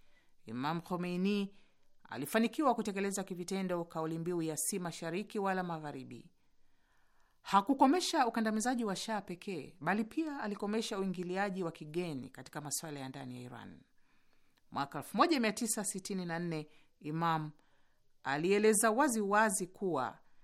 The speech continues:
Marekani ni mbaya zaidi kuliko Uingereza, Uingereza ni mbaya zaidi kuliko Marekani, Umoja wa Kisovieti ni mbaya zaidi kuliko nchi hizo mbili, wote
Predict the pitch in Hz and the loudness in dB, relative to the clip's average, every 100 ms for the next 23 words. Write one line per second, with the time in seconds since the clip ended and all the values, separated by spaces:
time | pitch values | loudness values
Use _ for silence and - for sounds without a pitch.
0 | - - - 151 175 208 214 294 285 269 | -20 -20 -14 2 4 4 4 4 8 6
1 | 247 - 202 202 196 190 185 202 214 196 | 6 0 0 2 4 2 4 6 6 4
2 | 175 185 180 175 170 160 156 143 143 135 | 2 0 0 -2 -4 -4 -4 -4 -6 -8
3 | 123 131 - - - _ _ - _ - | -8 -10 -12 -20 -20 _ _ -20 _ -12
4 | 131 127 143 170 269 226 165 - - - | -6 -4 -2 4 4 4 0 -2 -20 -12
5 | 147 143 175 180 160 220 302 240 190 175 | -8 0 2 2 2 2 4 2 2 -2
6 | 165 151 143 - 139 127 123 - _ _ | -2 -6 -8 -8 -8 -8 -10 -18 _ _
7 | - - - _ 120 131 180 202 202 202 | -20 -20 -20 _ -12 -4 0 2 0 0
8 | 180 190 196 254 285 214 208 - - 147 | -2 -2 2 2 2 -4 -8 -14 -10 -6
9 | 151 214 202 220 285 269 - 190 185 180 | 2 4 6 4 4 2 2 0 2 0
10 | 165 - 160 147 151 143 131 117 110 - | -2 -2 -4 -4 -4 -4 -6 -6 -12 -14
11 | _ _ _ - 123 127 160 233 233 220 | _ _ _ -14 -12 -2 2 2 2 -2
12 | 202 - | -2 -6